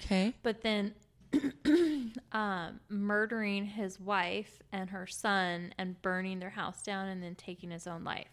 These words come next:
Speaker 2: while in witness protection.
Speaker 1: Wait, okay, so he, he, this, this woman's father murdered his own wife and his own son and burned the house down while in
Speaker 2: Mm-hmm.
Speaker 1: witness protection?
Speaker 2: Yes.
Speaker 1: Why?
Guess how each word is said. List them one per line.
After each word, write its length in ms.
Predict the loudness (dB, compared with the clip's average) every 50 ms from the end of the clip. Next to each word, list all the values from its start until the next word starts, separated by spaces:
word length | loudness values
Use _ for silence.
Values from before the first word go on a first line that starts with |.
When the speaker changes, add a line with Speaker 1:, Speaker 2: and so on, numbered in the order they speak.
| -6
Speaker 2:
while 260 | -2 0 0 2 0 0
in 160 | -2 -4 -4
witness 280 | -4 -6 -6 -8 -12
protection. 640 | -12 -10 -10 -8 -6 -6 -8 -8 -10 -10 -10 -10 -12 -14 _ _ _ _ _ _ _ _ _ _ _ _ -20 0 8 12
Speaker 1:
Wait, 260 | 12 12 12 12 8 2
okay, 180 | -6 -6 -6 -6
so 240 | -4 -2 -2 -2 -2
he, 260 | -2 -6 -10 -10 -12 -12 -14
he, 500 | -10 -4 -2 0 0 0 -2 -4 -6 -10 -12
this, 400 | -8 -4 -2 -2 -2 -4 -6 -10 -4
this 460 | 0 2 2 2 0 -2 -8 -8 -10 -8
woman's 480 | -2 0 2 2 2 2 0 -2 -4
father 840 | -6 0 6 8 10 12 12 10 10 8 6 4 4 4 4 2 0 -2 -10 -14 -8
murdered 600 | -6 -2 0 2 4 4 4 4 2 2 0 0
his 320 | -2 0 2 2 2 0 -2 0
own 240 | 2 4 4 6 8
wife 280 | 8 8 8 8 6 4
and 100 | 2 2
his 160 | 2 2 0 0 2
own 220 | 2 4 4 4
son 480 | 2 4 6 6 8 8 6 2 0 0 0
and 140 | 2 4 6
burned 240 | 6 6 8 6
the 60 | 6 6
house 280 | 6 4 4 4 2
down 300 | 4 4 4 4 4 6
while 280 | 8 8 8 8 8 6
in 80 | 4
Speaker 2:
Mm-hmm. 80 | 4 4
Speaker 1:
witness 240 | 2 2 0 -2 -2
protection? 440 | -2 -2 0 0 0 0 -2 -4 -4
Speaker 2:
Yes. 340 | -4 -6 -14 -16 -20 -20 -20 -20 -20 -20 -20 -20 -20 -20 -20 -20 -20 -20 -20 -6 2
Speaker 1:
Why? 640 | 6 10 12 12 12 12 12 10 8 6 4 -2 -8